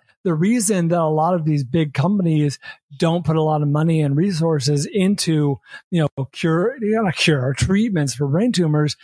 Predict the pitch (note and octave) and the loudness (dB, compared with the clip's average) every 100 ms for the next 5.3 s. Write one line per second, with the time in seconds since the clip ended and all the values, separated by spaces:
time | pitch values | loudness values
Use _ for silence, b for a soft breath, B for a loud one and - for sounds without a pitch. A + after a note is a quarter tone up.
0 | B B F#3 F3+ G#3+ G3+ G3+ F#3+ - _ | B B -2 -2 -2 0 0 -2 -6 _
1 | _ F3+ - D#3+ - A3 G#3+ G#3+ G3 F3 | _ 0 0 -2 -2 0 0 0 0 -2
2 | - b F#3 D#3+ D3+ D3+ D3 G#3 D#3+ D3 | -8 b 0 2 2 2 0 0 0 0
3 | C3+ F#3+ F3 - D#3+ C#3+ C#3 F3 F#3 G3+ | 0 0 0 0 -2 0 0 2 2 0
4 | F3 G3 F#3+ E3 F3+ F#3 D3+ C#3 B2+ F#3 | 0 0 2 2 2 2 2 0 0 0
5 | G3+ F#3+ F#3+ | 2 2 0